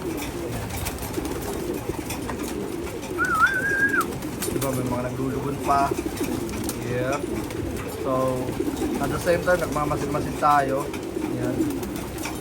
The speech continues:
So, syempre, kailangan kasi tutukan natin mga ibon. Dahil di rin talaga natin maiwasan yung iba na stress sa dami ng ibon. Yan.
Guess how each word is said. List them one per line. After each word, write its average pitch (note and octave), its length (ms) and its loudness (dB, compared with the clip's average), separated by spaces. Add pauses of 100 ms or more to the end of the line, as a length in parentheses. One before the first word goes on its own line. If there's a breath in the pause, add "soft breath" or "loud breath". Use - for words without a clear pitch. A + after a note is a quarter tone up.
(720)
So, C3 160 -2
syempre, D3 320 -2
kailangan C#3 320 4
kasi B2+ 240 -2
tutukan C3+ 400 0
natin C3+ 320 0
mga C3+ 140 0 (180)
ibon. C3+ 240 0 (1120)
Dahil C3 240 0
di C#3+ 80 2
rin C#3 160 0
talaga C#3 240 0
natin C#3 240 2
maiwasan C#3 560 2
yung C3+ 80 0
iba C3+ 160 2
na C3 80 2
stress B3 420 0 (540)
sa D#3 80 -4
dami D3 320 6
ng C#3+ 120 -2 (120)
ibon. D3 240 0 (400)
Yan. - 180 0